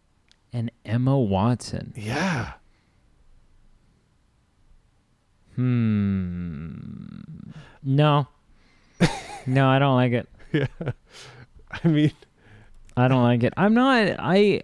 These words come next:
Speaker 1: I admire Miles Teller and the things I see him in.
Speaker 2: Oh, for sure.
Speaker 1: But he doesn't charm me in the way that Ryan Gosling does.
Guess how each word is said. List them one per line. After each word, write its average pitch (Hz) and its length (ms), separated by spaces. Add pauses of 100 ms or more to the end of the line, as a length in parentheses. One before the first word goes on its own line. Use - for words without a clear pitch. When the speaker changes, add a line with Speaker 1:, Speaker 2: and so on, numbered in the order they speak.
(120)
Speaker 1:
I 180 200
admire 127 500
Miles 151 400
Teller 143 340
and 139 100
the 127 60
things 117 300
I 104 80
see 104 200
him 139 140
in. 196 320
Speaker 2:
Oh, 247 180
for 117 220
sure. - 240
Speaker 1:
But 127 120
he 139 60
doesn't 147 300
charm 123 380
me 113 160
in 107 80
the 101 100
way 98 140
that 98 120
Ryan 90 300
Gosling 82 440
does. - 300